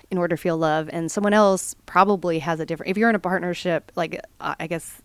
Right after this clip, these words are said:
there's an example of opposites attracting. So there's a very good chance that your partner does not want to be treated in the same way. Let's see what the five lung,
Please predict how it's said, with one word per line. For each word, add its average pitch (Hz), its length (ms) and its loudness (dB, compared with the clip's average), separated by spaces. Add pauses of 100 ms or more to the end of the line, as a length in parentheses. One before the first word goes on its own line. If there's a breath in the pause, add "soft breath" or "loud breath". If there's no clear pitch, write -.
(200)
there's 175 200 -2
an 160 60 -6
example 151 340 -6
of 147 60 -2
opposites 143 540 -4
attracting. 147 480 -8
So 165 180 -8
there's 175 160 -4
a 185 40 -6
very 247 180 6
good 226 240 6
chance 190 300 2
that 175 100 2
your 170 80 0
partner 165 260 -2
does 160 240 0
not 170 200 0
want 147 180 -4
to 139 180 -6
be 139 260 -6 (260)
treated 202 260 4
in 185 80 2
the 180 40 -2
same 170 180 2
way. - 140 -6 (180 soft breath)
Let's 381 160 4
see 427 100 8
what 427 80 4
the 349 80 -2
five 269 200 0
lung, 240 260 2